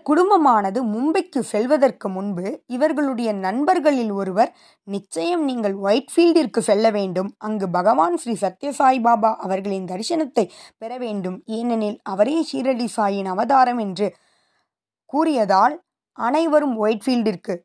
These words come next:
சென்றனர். நண்பகலில் சென்றனர். அங்கு அரை மணி நேரம் மூடிய கதவிற்கு வெளியே சுட்டெரிக்கும் வெயிலில்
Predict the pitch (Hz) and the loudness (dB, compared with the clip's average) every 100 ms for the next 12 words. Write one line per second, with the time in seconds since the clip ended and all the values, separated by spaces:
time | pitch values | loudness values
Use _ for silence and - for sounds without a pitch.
0 | _ - 208 202 196 - - 190 180 185 | _ -6 -4 -2 0 0 -2 -10 -4 -2
1 | 254 294 311 311 320 311 247 _ - 202 | -2 0 0 2 2 0 -8 _ -8 -6
2 | 196 202 202 277 - 220 226 202 - 208 | 0 0 2 0 0 0 0 -2 -4 -6
3 | 190 233 320 339 320 294 240 202 202 285 | -2 0 2 2 2 2 2 0 0 -2
4 | 381 _ _ _ 208 226 285 330 330 269 | -4 _ _ _ -4 0 4 6 6 4
5 | - 190 220 254 - 220 175 180 247 254 | 2 2 2 0 -4 -8 -4 -2 0 0
6 | 180 214 359 - _ _ _ _ _ _ | 0 0 -2 -6 _ _ _ _ _ _
7 | - 214 - 320 311 226 226 180 175 202 | -10 -10 -6 -6 -4 -6 -8 -8 -4 0
8 | 277 277 226 | 2 2 0